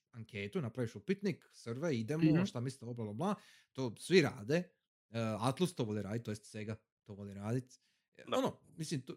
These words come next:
Speaker 1: to,
Speaker 2: Da,
Speaker 1: to
Speaker 2: kako
Speaker 1: su
Speaker 2: želite da vas razočaramo za ovu godišnjicu
Speaker 1: Tako je.
Speaker 2: Persone?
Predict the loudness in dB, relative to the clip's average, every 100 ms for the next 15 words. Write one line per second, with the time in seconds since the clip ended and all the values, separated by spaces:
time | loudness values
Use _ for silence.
0 | -14 -2 0 2 4 4 6 8 8 6
1 | 6 6 6 4 4 4 2 4 4 4
2 | 2 2 4 4 4 4 2 0 0 4
3 | 4 4 2 0 0 0